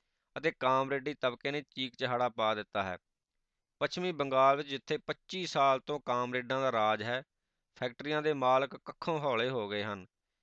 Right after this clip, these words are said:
ਇਸ ਲਈ ਫੈਕਟਰੀਆਂ ਗੁਜਰਾਤ ਵਰਗੇ ਦੂਸਰੇ ਪ੍ਰਾਂਤਾਂ ਵਿੱਚ ਲਗਾ ਰਹੇ ਹਨ। ਕੋਈ ਨਵੀਂ ਫੈਕਟਰੀ ਬੰਗਾਲ ਵਿੱਚ ਨਹੀਂ ਲੱਗ ਰਹੀ ਅਤੇ ਇਸ ਤਰ੍ਹਾਂ ਦੇਸ਼ ਦਾ ਬੇੜਾ ਗਰਕ ਹੋ ਰਿਹਾ ਹੈ।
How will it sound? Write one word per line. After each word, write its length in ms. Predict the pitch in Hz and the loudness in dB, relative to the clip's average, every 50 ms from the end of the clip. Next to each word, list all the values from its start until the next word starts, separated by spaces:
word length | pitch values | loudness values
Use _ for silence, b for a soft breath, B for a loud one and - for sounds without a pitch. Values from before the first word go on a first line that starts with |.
| _ _ | _ _
ਇਸ 160 | 147 143 127 | -6 -6 -4
ਲਈ 160 | 151 160 170 | -4 -4 -4
ਫੈਕਟਰੀਆਂ 500 | 156 - 143 135 120 - 143 151 156 151 | -2 -2 -2 -4 -4 -6 -6 -4 -2 -2
ਗੁਜਰਾਤ 520 | 147 127 127 113 120 120 123 127 131 123 - | -4 -4 -6 -4 2 4 4 4 4 2 0
ਵਰਗੇ 300 | 139 139 135 135 147 147 | -4 -4 -2 -2 -4 -4
ਦੂਸਰੇ 440 | 123 113 123 123 120 - 131 139 143 | -4 -6 -8 -8 -8 -6 -6 -6 -6
ਪ੍ਰਾਂਤਾਂ 440 | 127 - 131 127 123 - - 135 | -4 -2 -2 -2 -2 0 -2 -2
ਵਿੱਚ 120 | 135 131 131 | 0 -2 -4
ਲਗਾ 320 | 123 117 110 113 113 113 | -4 -2 0 2 2 2
ਰਹੇ 220 | 110 117 131 127 117 | 2 0 -2 -2 -4
ਹਨ। 200 | 117 104 95 - _ _ _ _ _ _ _ _ _ _ _ | -4 -8 -10 -12 _ _ _ _ _ _ _ _ _ _ _
ਕੋਈ 180 | - 151 165 165 | 0 0 0 2
ਨਵੀਂ 240 | 160 156 156 165 151 | 2 0 0 0 0
ਫੈਕਟਰੀ 360 | - 156 147 135 147 151 156 | 0 -2 -2 -2 -4 -6 -6
ਬੰਗਾਲ 400 | 143 143 135 127 127 127 131 135 | -4 -4 0 2 4 4 4 2
ਵਿੱਚ 120 | 135 127 | 0 -4
ਨਹੀਂ 260 | 120 117 120 139 160 | -4 -2 0 0 2
ਲੱਗ 200 | 160 147 123 110 | 4 2 2 2
ਰਹੀ 220 | 113 107 104 98 95 _ _ _ _ _ _ _ _ _ _ _ _ _ _ _ | 2 -2 -4 -6 -8 _ _ _ _ _ _ _ _ _ _ _ _ _ _ _
ਅਤੇ 260 | 131 - - 165 156 - _ - | -8 -4 -2 -4 -4 -4 _ -4
ਇਸ 180 | 147 139 - | -4 -4 -2
ਤਰ੍ਹਾਂ 240 | - 156 156 160 160 | -2 0 0 0 0
ਦੇਸ਼ 320 | 139 123 127 131 135 131 | -2 0 0 0 0 0
ਦਾ 140 | 131 147 147 | 0 0 0
ਬੇੜਾ 280 | 139 123 123 123 127 127 | 2 2 2 2 2 2
ਗਰਕ 280 | 117 107 120 131 - | 2 0 -2 -2 -2
ਹੋ 200 | 139 131 127 113 | -4 -4 -4 -4
ਰਿਹਾ 180 | 104 104 104 98 | -2 0 0 0
ਹੈ। 160 | 95 92 85 | 0 -2 -6